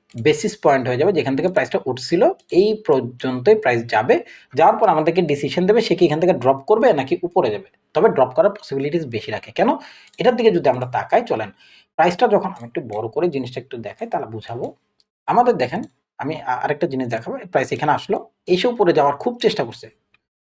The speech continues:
হিউজ, মানে একটা সেই সলিড রান করার ট্রাই করছে, যেটা সে পারেনি।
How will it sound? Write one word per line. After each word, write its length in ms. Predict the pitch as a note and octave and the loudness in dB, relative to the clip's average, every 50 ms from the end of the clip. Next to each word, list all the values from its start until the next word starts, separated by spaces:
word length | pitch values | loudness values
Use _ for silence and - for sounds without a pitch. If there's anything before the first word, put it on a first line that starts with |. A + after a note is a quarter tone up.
| _ - | _ 0
হিউজ, 260 | G3+ G#3+ E3+ - - - - _ _ - | 2 2 2 2 0 -12 -16 _ _ -8
মানে 160 | A#2+ C#3 D3 | -6 -6 -6
একটা 400 | - - - - F3 E3+ E3+ E3+ | -6 -4 0 4 4 4 4 2
সেই 420 | - - - - - G3+ A#3 A#3+ G#3+ | -6 -6 -2 2 4 4 4 4 2
সলিড 340 | - G3 F3 F3 F3 D#3 | 2 4 4 4 4 4
রান 180 | E3+ F3 E3+ D#3+ | 4 2 2 2
করার 200 | - E3+ E3 E3 | 4 4 4 4
ট্রাই 200 | - - C#3+ C#3+ | 2 2 0 0
করছে, 300 | C#3+ D#3 C#3+ - - A#3 | 0 0 -4 -2 -2 -2
যেটা 240 | F#3 B2+ B2 A#2+ A2+ | -2 -2 -4 -6 -6
সে 120 | - - A#2+ | -8 -8 -4
পারেনি। 340 | - G3 G#3 G3+ D3+ A2 | 0 2 2 2 2 -2